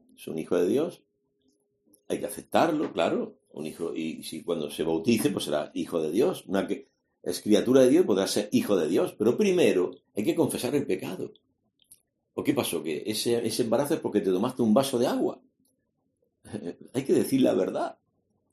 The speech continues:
Caí en fornicación. Porque si no,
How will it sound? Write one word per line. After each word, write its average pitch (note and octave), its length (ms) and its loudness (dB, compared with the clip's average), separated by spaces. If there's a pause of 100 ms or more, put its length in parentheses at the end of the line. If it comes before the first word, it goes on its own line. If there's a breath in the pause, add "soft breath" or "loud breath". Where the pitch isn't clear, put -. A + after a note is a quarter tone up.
(180)
Caí D#3 400 2
en A#2+ 120 2
fornicación. - 680 -10 (2500)
Porque A2+ 200 -2
si D3+ 160 2
no, - 360 -2